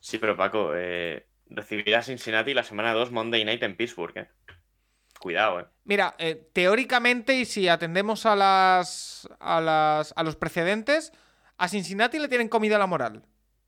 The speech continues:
Speaker 2: Porque el, que el año pasado creo que le ganamos también los dos partidos, o uno y uno,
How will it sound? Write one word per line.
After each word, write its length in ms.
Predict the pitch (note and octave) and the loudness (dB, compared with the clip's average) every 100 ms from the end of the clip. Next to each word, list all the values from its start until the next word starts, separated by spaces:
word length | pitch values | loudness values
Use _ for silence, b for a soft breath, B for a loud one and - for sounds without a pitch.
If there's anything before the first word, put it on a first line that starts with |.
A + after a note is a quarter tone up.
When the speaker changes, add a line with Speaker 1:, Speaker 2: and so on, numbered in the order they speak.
| _ _ _ _ - | _ _ _ _ -4
Speaker 2:
Porque 200 | D3 D#3 | -2 -4
el, 360 | E3 - C#3+ | -6 -12 -14
que 80 | D3+ | -8
el 80 | D#3+ | -4
año 140 | F#3 | 0
pasado 240 | F#3+ G3+ A3 | 2 2 2
creo 140 | C#4+ | 2
que 80 | C4 | 2
le 100 | G3 | 2
ganamos 320 | F3+ E3+ E3 | 2 0 0
también 240 | E3+ E3+ | -2 -2
los 120 | E3 D#3+ | -2 -2
dos 140 | D#3+ | 0
partidos, 500 | E3+ E3+ D4 C3 - | 0 0 -4 -6 -4
o 100 | - | 2
uno 160 | F3 F#3 | 4 6
y 80 | E3+ | 4
uno, 360 | C#4 A#3 B2+ | 2 0 -4